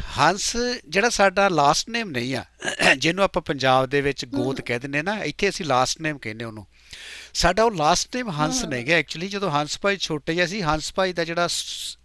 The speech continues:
Speaker 1: ਘਰ ਦਾ ਨਾਮ ਸ਼ਾਇਦ ਅੱਜ ਪਹਿਲੀ ਵਾਰੀ ਤੁਹਾਨੂੰ ਪਤਾ ਲੱਗੇਗਾ। ਜੈਸੇ ਜਿੱਦਾਂ, ਵੈਸੇ ਜਿੱਦਾਂ ਹੁੰਦਾ ਨਾ ਘਰ ਦੇ ਵਿੱਚ ਹਰੇਕ ਦਾ ਨਾਮ, ਜਿੱਦਾਂ ਮੈਨੂੰ ਪੰਮਾ ਹੀ ਕਹਿੰਦੇ ਨੇ, ਤੇ ਹੰਸ ਭਾਈ ਦਾ ਘਰ ਦਾ
Speaker 2: ਹੂੰ।
Speaker 1: ਨਾਮ ਆ ਤੋਤਾ। ਸ਼ਾਇਦ ਤੁਹਾਨੂੰ ਨਹੀਂ ਪਤਾ ਹੋਣਾ।
Speaker 2: ਅੱਛਾ।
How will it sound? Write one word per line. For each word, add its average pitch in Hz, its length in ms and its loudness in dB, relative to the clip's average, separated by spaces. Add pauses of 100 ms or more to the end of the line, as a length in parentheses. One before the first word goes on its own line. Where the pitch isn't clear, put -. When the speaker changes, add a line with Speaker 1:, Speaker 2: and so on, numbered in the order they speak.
(120)
Speaker 1:
ਘਰ 175 280 10
ਦਾ 170 200 4
ਨਾਮ 202 240 4
ਸ਼ਾਇਦ 165 340 4
ਅੱਜ 156 100 0
ਪਹਿਲੀ 185 300 -2
ਵਾਰੀ 202 180 0
ਤੁਹਾਨੂੰ 170 280 -6
ਪਤਾ 139 200 0
ਲੱਗੇਗਾ। 160 460 0 (420)
ਜੈਸੇ 160 360 4
ਜਿੱਦਾਂ, 190 320 2
ਵੈਸੇ 160 340 0
ਜਿੱਦਾਂ 190 200 0
ਹੁੰਦਾ 185 140 -2
ਨਾ 262 60 -6
ਘਰ 214 220 2
ਦੇ 156 120 0
ਵਿੱਚ 151 200 -2
ਹਰੇਕ 151 280 -2
ਦਾ 170 120 0
ਨਾਮ, 139 240 0
ਜਿੱਦਾਂ 143 240 -2
ਮੈਨੂੰ 147 300 -4
ਪੰਮਾ 139 320 -2
ਹੀ 143 60 -2
ਕਹਿੰਦੇ 143 280 -6
ਨੇ, 147 120 -8 (680)
ਤੇ 151 480 4
ਹੰਸ 175 260 0
ਭਾਈ 226 140 2
ਦਾ 214 80 2
ਘਰ 202 220 4
ਦਾ 165 100 0
Speaker 2:
ਹੂੰ। 151 80 0
Speaker 1:
ਨਾਮ 165 180 2
ਆ 208 40 -2
ਤੋਤਾ। 139 440 0 (1040)
ਸ਼ਾਇਦ 139 320 0
ਤੁਹਾਨੂੰ 131 240 -6
ਨਹੀਂ 120 140 -6
ਪਤਾ 113 240 -4
ਹੋਣਾ। 101 120 -2
Speaker 2:
ਅੱਛਾ। 392 400 0